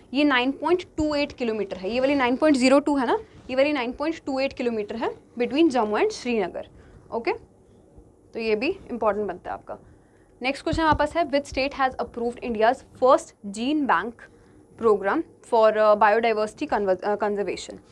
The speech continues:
किस राज्य ने जैव विविधता सं-, अ, संरक्षण के लिए भारत के पहले जीन बैंक कार्यक्रम को मंजूरी दी है?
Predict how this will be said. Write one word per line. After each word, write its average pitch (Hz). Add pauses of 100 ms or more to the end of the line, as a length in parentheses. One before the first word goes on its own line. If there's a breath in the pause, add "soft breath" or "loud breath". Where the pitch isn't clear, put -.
(320 loud breath)
किस 330
राज्य 226
ने 254
जैव 233
विविधता 226
सं-, 202
अ, 214
संरक्षण 220
के 262
लिए 208
भारत 220
के 320
पहले 226
जीन 247
बैंक 277 (380)
कार्यक्रम 202
को 359 (120)
मंजूरी 226
दी 185
है? -